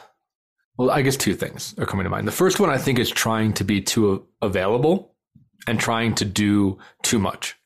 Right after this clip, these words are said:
So, you know, I'm a solo practitioner. I have one kind of semi-employee that's like a personal assistant. Um, and I, that's it. That's my whole company. So in my practice, I tend to wanna answer all the emails right away. I tend to want to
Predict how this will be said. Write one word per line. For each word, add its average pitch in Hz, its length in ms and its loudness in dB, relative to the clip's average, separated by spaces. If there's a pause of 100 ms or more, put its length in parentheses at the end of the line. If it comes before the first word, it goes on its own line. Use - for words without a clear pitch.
(420)
So, 104 480 0 (340)
you 117 80 0
know, 110 140 0
I'm 127 260 0
a 117 380 2 (160)
solo 113 320 2
practitioner. 98 720 0
I 95 100 -2
have 90 420 -2
one 107 540 2
kind 101 200 -2
of 90 80 -2
semi-employee 101 800 0
that's 90 180 -2
like - 120 -4
a - 40 -4
personal 98 420 -2
assistant. 98 520 -4 (480)
Um, 87 340 -2
and 101 160 -2
I, 101 80 0
that's 135 240 0
it. 185 160 2
That's 90 160 -2
my 123 100 -2
whole 123 180 0
company. - 420 -4 (440)
So 113 340 2
in 113 200 2
my 110 200 2
practice, 104 640 -2
I 127 120 0
tend 123 300 0
to 110 100 0
wanna 104 200 0
answer 120 300 -2
all 113 100 2
the 104 160 2
emails 95 220 0
right 113 140 -2
away. 101 320 -4
I 95 80 -4
tend 104 300 -2
to 104 120 0
want 95 300 0
to 90 320 0